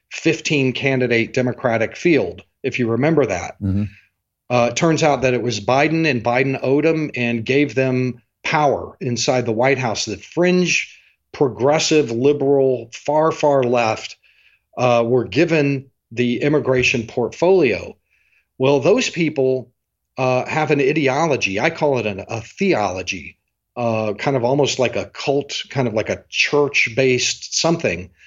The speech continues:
Speaker 1: It's, it's almost religious in, in, in what, what it is. And the regular Democrats have always kept them at bay as just way too crazy for, uh, prime time.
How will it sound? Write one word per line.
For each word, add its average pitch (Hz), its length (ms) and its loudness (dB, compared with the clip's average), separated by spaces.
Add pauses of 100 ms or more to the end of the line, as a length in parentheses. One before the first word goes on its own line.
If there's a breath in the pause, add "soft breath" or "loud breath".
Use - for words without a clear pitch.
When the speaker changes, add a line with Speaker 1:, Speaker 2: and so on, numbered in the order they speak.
(300 soft breath)
Speaker 1:
It's, - 200 -4
it's 131 280 -2
almost 151 300 2
religious 123 600 2
in, 113 300 -2
in, 113 340 -4
in 110 200 -2
what, 120 380 -2
what 123 260 -2
it 139 100 2
is. 185 180 4
And 127 120 2
the 113 160 -4 (180)
regular 139 440 2
Democrats 139 540 -2
have 127 100 -2
always 135 380 2
kept - 240 -4
them 113 160 -2
at 101 160 -8
bay 104 420 0 (400 loud breath)
as 127 220 0
just - 300 0
way 151 260 2
too 143 220 0
crazy 139 540 0
for, 107 480 -2
uh, 110 180 0
prime 120 360 0
time. 113 480 -2